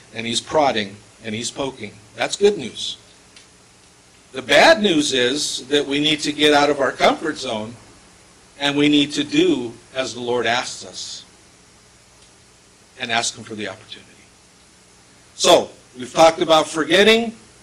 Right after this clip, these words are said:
our failures, giving up our grudges, restoring relationships, and many are going, "Phew, let's pass this one. Let's go to the last one."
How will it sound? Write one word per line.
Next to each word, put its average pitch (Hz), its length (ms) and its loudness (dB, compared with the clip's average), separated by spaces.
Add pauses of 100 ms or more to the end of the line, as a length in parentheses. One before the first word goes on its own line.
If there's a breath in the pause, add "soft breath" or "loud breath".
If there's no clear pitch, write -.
(340)
our 131 80 -10
failures, 208 540 4
giving 175 260 2
up 165 160 2
our 147 140 4
grudges, 190 500 2
restoring 185 460 0
relationships, 202 800 4
and 143 120 -2
many 165 200 2
are 160 80 2
going, 143 240 0
"Phew, - 260 -2 (240)
let's - 120 -20
pass - 280 0
this 120 180 -6
one. 113 140 -10
Let's 131 160 -8
go 160 120 -2
to 135 60 -6
the 120 60 -10
last 127 320 -4
one." 113 160 -12